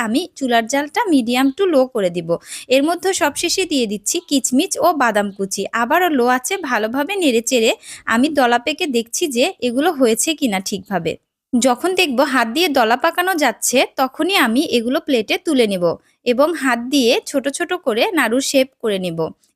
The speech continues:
এখানে বলার কিছু নেই, আপনাদের দেখে নিশ্চয়ই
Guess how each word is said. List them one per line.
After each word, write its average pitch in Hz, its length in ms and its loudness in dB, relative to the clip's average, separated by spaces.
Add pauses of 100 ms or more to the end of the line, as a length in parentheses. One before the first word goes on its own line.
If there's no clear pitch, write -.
এখানে 359 260 0 (180)
বলার 240 320 2
কিছু 349 220 -4 (120)
নেই, 269 120 2 (160)
আপনাদের 294 340 0 (120)
দেখে 233 200 -2 (120)
নিশ্চয়ই 311 360 0